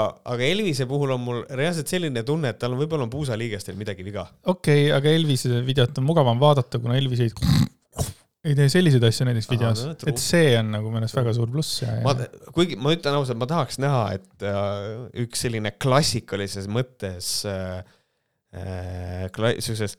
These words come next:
Speaker 1: traditsioonilises, klassikalises mõttes selline ilus naisterahvas teeks selliseid videosid nagu Elvis, kus, kus sa kõnnid, nii, nüüd on <laughs> sihuke jama.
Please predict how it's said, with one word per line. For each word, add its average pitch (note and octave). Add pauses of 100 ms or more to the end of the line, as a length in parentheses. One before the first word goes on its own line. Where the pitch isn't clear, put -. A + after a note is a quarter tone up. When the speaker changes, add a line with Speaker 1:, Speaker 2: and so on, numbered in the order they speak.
(100)
Speaker 1:
traditsioonilises, C3+
klassikalises G2+
mõttes A#2+
selline G2+
ilus A#2
naisterahvas F#2+
teeks F#2
selliseid G#2
videosid G#2
nagu A2
Elvis, A2 (240)
kus, -
kus D3
sa A#2
kõnnid, F3+ (180)
nii, G3+ (440)
nüüd F#3+
on F#3 (160)
<laughs> -
sihuke D3+
jama. D#3+